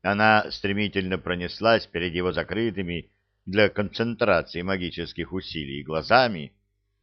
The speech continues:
и затормозилась в районе зелёных холмов. На самом высоком холме он разглядел деревянную постройку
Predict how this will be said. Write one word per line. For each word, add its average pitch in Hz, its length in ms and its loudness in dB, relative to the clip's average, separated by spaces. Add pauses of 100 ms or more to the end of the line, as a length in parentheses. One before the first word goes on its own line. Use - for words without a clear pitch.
(160)
и 101 100 -2
затормозилась 123 920 2
в 104 80 0
районе 107 440 4
зелёных 95 460 0
холмов. 78 580 -4 (1040)
На 90 140 -2
самом 147 440 6
высоком 123 520 2
холме 110 600 0 (480)
он 156 240 6
разглядел 135 560 4
деревянную 131 680 0
постройку 82 1040 -2